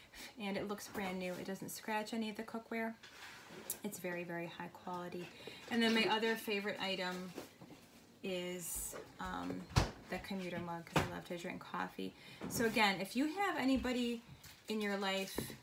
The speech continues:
who is a breast cancer survivor or they are going through treatment, I'm sure that they would love, you know, a beautiful gift package of some pink items. Like I said, especially the mug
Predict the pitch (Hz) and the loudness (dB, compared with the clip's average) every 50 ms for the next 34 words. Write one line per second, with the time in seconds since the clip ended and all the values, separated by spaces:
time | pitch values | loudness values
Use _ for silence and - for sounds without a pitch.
0 | - - - - - - - 214 208 202 202 196 - 190 190 185 180 180 - - | -8 -8 -8 -8 -8 -4 -2 -2 0 0 0 -2 -2 -2 -2 -2 -2 -4 -6 -8
1 | 196 - 190 190 185 - - - 196 190 - - 190 190 - - 185 180 185 185 | -6 -4 -4 -6 -6 -6 -4 -4 -4 -2 -2 -4 -6 -6 -4 -4 -2 -2 0 0
2 | 185 196 190 214 220 226 233 233 233 - - - - - - - - - - - | 0 0 0 2 2 2 0 0 -4 -8 -16 -20 -20 -20 -20 -20 -20 -20 -20 -20
3 | - - 214 196 196 196 196 196 202 202 202 - - - - - - - - - | -6 -4 -2 0 2 2 2 2 0 0 -4 -8 -14 -20 -20 -20 -20 -20 -20 -20
4 | - - - - - - 233 214 185 190 190 202 196 185 185 185 - - 208 196 | -20 -20 -20 -20 -6 -2 0 0 0 0 0 0 -2 -2 -2 -4 -4 -4 -6 -6
5 | 190 - - 269 247 240 247 254 254 240 240 - 214 - - - - - - - | -6 -4 -4 -4 -2 0 0 0 0 0 -2 -8 -14 -18 -20 -20 -20 -20 -14 -8
6 | 208 208 202 202 196 - - - 214 202 190 - - 196 190 185 180 180 185 190 | -6 -4 -4 -4 -4 -4 -4 -2 -2 -2 -2 -2 -2 -4 -4 -6 -8 -6 -6 -4
7 | 185 190 185 185 180 - 180 175 156 - - - - - 180 175 170 - - - | -4 -2 -4 -4 -6 -6 -6 -6 -6 -6 -6 -8 -10 -10 -10 -10 -10 -12 -16 -20
8 | - - - 214 202 190 - - 196 196 208 208 202 202 202 - - 196 190 185 | -16 -8 -6 -4 -2 -2 -2 -4 -4 -4 -4 -4 -4 -4 -6 -6 -6 -4 -2 -2
9 | 185 190 175 - - - - - - 214 202 - - - - 202 190 185 - - | -4 -6 -8 -14 -20 -20 -10 -4 -4 -4 -4 -4 -12 -8 -6 -2 -2 0 0 -2
10 | 196 185 - 185 185 - - - 202 185 196 190 - - - 190 170 - - 180 | -2 -2 -2 -4 -4 -4 -4 -4 -2 -2 -2 -6 -6 -6 -6 -4 -4 -4 -4 -4
11 | 190 190 190 180 175 190 190 - - - - - - - - - - - - - | -4 -2 -2 -4 -4 -4 -4 -6 -6 -6 -8 -12 -18 -20 -20 -20 -20 -10 -6 -6
12 | 208 - 208 202 - 202 185 190 190 - - - 208 208 202 - 254 247 208 214 | -2 -2 -2 -2 0 0 0 0 -2 -4 -2 0 0 0 2 2 0 0 2 0
13 | 208 214 214 208 208 208 214 202 226 233 | 0 0 2 2 2 2 2 0 -2 -4